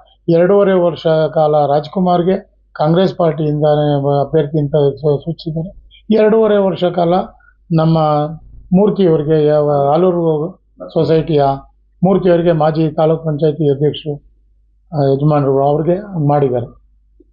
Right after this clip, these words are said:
ಹೀಗಾಗಿ ನಮ್ದು ಈ ಸತಿ ಖಂಡಿತವಾಗಿ ಗೆಲ್ಲುತ್ತೆ,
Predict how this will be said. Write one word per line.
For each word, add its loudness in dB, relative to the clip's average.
ಹೀಗಾಗಿ 0
ನಮ್ದು 0
ಈ 0
ಸತಿ -2
ಖಂಡಿತವಾಗಿ 2
ಗೆಲ್ಲುತ್ತೆ, -2